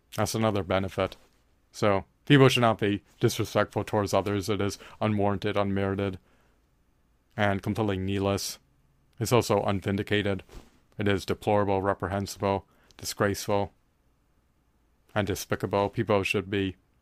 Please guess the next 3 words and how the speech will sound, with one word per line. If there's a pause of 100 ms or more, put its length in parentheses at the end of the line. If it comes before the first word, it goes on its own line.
(1000)
kind (1600)
towards
everyone.